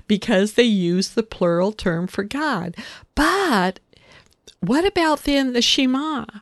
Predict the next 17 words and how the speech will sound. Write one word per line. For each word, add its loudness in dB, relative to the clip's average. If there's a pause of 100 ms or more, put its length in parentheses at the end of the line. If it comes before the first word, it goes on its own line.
(360)
the 2
statement 2
that 4
seems 0
to 0
clearly 0
state -2 (260)
that 2
there's 2
only 0
one 0
God? -4 (180)
Well, -8 (140)
let's -4
look -2
at -2
it. -12